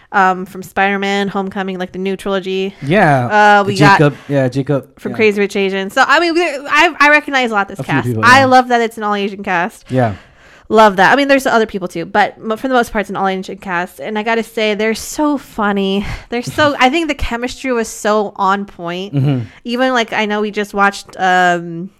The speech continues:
Speaker 1: a small little snippet of, between, like, the director and some of
Speaker 2: Mm-hmm.
Speaker 1: the cast.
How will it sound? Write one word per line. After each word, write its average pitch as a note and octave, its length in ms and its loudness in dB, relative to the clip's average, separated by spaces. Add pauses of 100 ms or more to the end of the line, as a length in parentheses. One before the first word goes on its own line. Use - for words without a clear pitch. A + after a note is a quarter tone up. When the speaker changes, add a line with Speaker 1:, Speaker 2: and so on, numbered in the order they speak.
(160)
Speaker 1:
a G3+ 80 -4
small G3+ 260 -4
little G3 180 -2
snippet G3+ 580 -6
of, F#3 160 -12
between, G3 320 -10
like, F3 200 -10
the F3 80 -10
director F3+ 560 -6
and F3+ 160 -10
some C#3+ 140 -6
of B2+ 60 -2
Speaker 2:
Mm-hmm. C#3 80 -4
Speaker 1:
the A#2+ 60 -8
cast. F3 400 -4